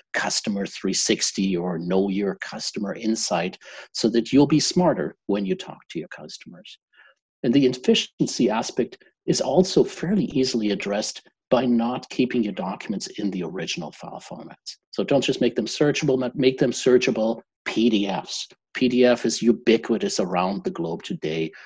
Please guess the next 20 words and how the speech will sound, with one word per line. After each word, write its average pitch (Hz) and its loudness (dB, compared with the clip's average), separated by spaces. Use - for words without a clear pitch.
so - 0
why 101 -2
not 123 -2
take 123 -2
advantage 113 -2
of - -6
that? - -12
Now, 127 2
some 190 2
of 190 4
you 131 6
might 117 2
say, - 2
"Oh, 196 0
no, 160 4
I 139 -2
can't 156 -2
do 170 6
that 104 -4
because 107 -4